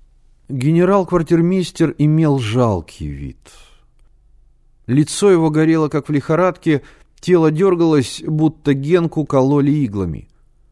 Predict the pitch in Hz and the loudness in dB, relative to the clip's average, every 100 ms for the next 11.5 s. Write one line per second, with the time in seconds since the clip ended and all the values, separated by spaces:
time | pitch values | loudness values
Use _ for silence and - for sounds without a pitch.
0 | _ _ _ _ - - 143 - 90 80 | _ _ _ _ -14 -6 -6 -4 -6 -6
1 | 73 - 82 - 80 - 71 - _ _ | -10 -10 -12 -10 -12 -10 -12 -12 _ _
2 | _ _ _ _ _ _ _ _ _ _ | _ _ _ _ _ _ _ _ _ _
3 | _ 98 98 85 85 87 85 - 85 62 | _ -6 -4 -4 -6 -6 -8 -8 -8 -8
4 | - - _ _ _ _ - - 120 98 | -16 -20 _ _ _ _ -20 -4 -2 2
5 | 151 143 135 135 135 123 135 143 131 - | 2 4 2 0 0 0 0 0 0 0
6 | 139 123 123 - 127 139 127 101 85 - | -2 0 -4 -2 -4 0 0 0 -4 -10
7 | - 107 107 98 95 87 92 92 92 - | -6 -4 -2 -4 -4 -4 -4 -4 -6 -6
8 | 95 71 - _ _ _ _ _ _ _ | -10 -10 -16 _ _ _ _ _ _ _
9 | _ _ _ _ _ 101 110 135 127 - | _ _ _ _ _ -6 0 0 0 -4
10 | 120 110 95 - 104 104 120 113 107 107 | -2 -2 -4 -6 -6 -4 -4 -2 -4 -2
11 | 139 147 - - 85 | -2 -4 -6 -10 -10